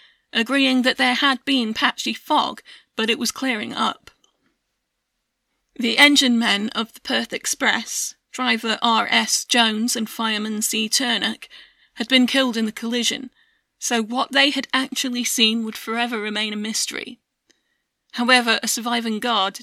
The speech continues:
Jay Kent, was able to give some evidence. He said that Jones had seemed in good health when he had spoken to him, and had remarked on the fog and difficulty he had had in backing onto the train.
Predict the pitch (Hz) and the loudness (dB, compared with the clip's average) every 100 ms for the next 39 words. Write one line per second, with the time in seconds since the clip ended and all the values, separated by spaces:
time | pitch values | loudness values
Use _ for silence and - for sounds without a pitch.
0 | - 226 208 - - 220 269 - 214 208 | -2 0 0 -2 -4 -4 -4 -6 -4 -4
1 | - 226 208 202 202 196 - - 208 214 | 0 0 0 -6 -6 -6 -4 -2 -4 -4
2 | 240 196 - - - - - _ _ _ | -6 -6 -12 -14 -14 -14 -16 _ _ _
3 | _ _ _ _ _ _ _ _ _ _ | _ _ _ _ _ _ _ _ _ _
4 | _ - 285 277 - 226 262 - 240 220 | _ 2 4 4 4 4 2 -4 -4 0
5 | 226 233 247 262 - 233 233 233 233 226 | 0 0 -2 -4 0 0 0 0 0 0
6 | 226 214 - 277 202 - 214 208 226 214 | 0 -2 0 0 0 -4 -8 -4 -4 -4
7 | - 233 226 220 208 208 226 220 240 - | 0 0 0 -4 -4 -6 -4 -4 -4 -10
8 | - _ _ _ - 277 285 311 294 294 | -20 _ _ _ 0 0 2 0 2 2
9 | 277 262 233 262 247 247 254 226 208 233 | 6 4 4 0 -2 -2 0 0 0 -2
10 | 226 247 247 - 247 233 220 233 240 240 | -2 -2 -6 -8 -6 -4 -2 -2 -2 2
11 | 226 220 - 233 220 226 220 214 220 - | 4 2 -2 -4 -4 -4 -6 -4 -6 -6
12 | 220 262 240 185 | -4 0 -2 -2